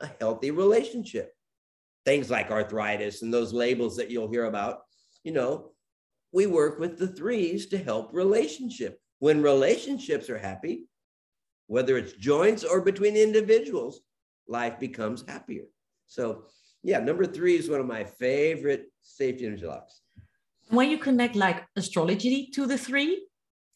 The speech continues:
Speaker 1: Very good. So safety energy lock number three is related to the planet Venus.
Speaker 2: Mm-hmm.
Speaker 1: And what most of us have heard about Venus, and we think about Venus and beauty, right?
Speaker 2: Mm-hmm.
Speaker 1: Well,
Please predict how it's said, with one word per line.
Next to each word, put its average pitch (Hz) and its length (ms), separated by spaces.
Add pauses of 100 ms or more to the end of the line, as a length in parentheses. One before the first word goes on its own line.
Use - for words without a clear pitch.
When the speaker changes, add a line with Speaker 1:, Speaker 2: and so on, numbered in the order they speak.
(960)
Speaker 1:
Very 104 160
good. 208 300 (300)
So - 500
safety 131 320
energy 127 120
lock 139 200
number 135 220
three 135 680 (640)
is 127 220
related 127 460
to 139 60
the 175 140
planet 104 520
Venus. 202 600 (540)
Speaker 2:
Mm-hmm. 185 260 (360)
Speaker 1:
And - 340
what 170 480
most 247 260
of 196 140
us 170 160
have 147 140
heard 143 180
about 110 320
Venus, 117 360
and 135 120
we 131 80
think 147 220
about 123 340
Venus 127 400
and 135 200
beauty, 113 520 (160)
right? 120 380 (320)
Speaker 2:
Mm-hmm. 139 280 (120)
Speaker 1:
Well, - 440